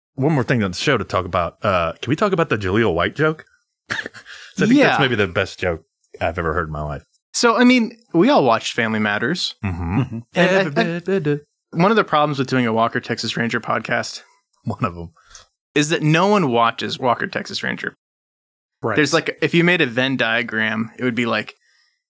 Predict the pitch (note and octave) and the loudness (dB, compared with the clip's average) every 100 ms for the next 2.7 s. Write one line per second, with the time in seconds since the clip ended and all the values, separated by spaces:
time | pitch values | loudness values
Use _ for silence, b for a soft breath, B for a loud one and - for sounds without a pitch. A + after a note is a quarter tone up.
0 | _ - - G3 F#3+ - D3+ E3 F3 E3+ | _ -6 -2 2 0 0 2 4 4 4
1 | D#3+ D3 - B2 B2 A#2+ B2+ B2 C3 B2+ | 2 0 -2 0 2 0 0 0 0 -4
2 | A#2+ A#2+ A#2+ A2+ A2 A2 G#2+ | -4 -4 -2 -2 -2 -4 -6